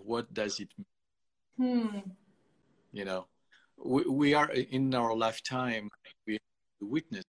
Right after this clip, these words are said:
Speaker 1: of that, and we will still be the witness of that. You know, our life is guided by concept, uh, so many concepts, uh, concepts of being perfect. What does it mean?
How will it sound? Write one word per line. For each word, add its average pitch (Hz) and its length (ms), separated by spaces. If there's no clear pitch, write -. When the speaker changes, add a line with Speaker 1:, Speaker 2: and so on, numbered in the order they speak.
Speaker 1:
of - 80
that, 95 140
and 104 120
we 107 120
will 117 300
still 131 360
be 107 160
the 95 100
witness 98 460
of 95 140
that. 104 300
You 107 80
know, 104 160
our 104 200
life 113 440
is 104 160
guided 107 440
by 98 200
concept, - 720
uh, 95 100
so - 280
many 120 260
concepts, - 680
uh, - 100
concepts 123 640
of 98 340
being 95 360
perfect. 113 480
What 98 120
does 98 180
it 95 160
mean? - 260